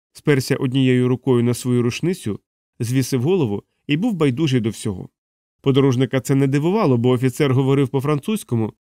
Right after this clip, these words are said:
а французької мови не розумів, звичайно, ні солдат, ні приречений. Тим більше впадало в око,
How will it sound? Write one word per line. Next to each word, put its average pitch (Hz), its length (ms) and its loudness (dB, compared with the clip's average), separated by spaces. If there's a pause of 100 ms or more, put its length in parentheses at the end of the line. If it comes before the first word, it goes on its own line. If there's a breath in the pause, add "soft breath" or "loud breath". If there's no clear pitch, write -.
(160)
а 131 140 0
французької 147 560 -2
мови 135 260 0
не 131 100 2
розумів, 147 400 0
звичайно, 139 480 -2
ні 147 140 -2
солдат, 160 420 -4
ні 165 80 -4
приречений. 104 640 -6 (460)
Тим 139 180 0
більше 220 380 -2 (260)
впадало 131 460 0
в 113 80 -4
око, - 260 -10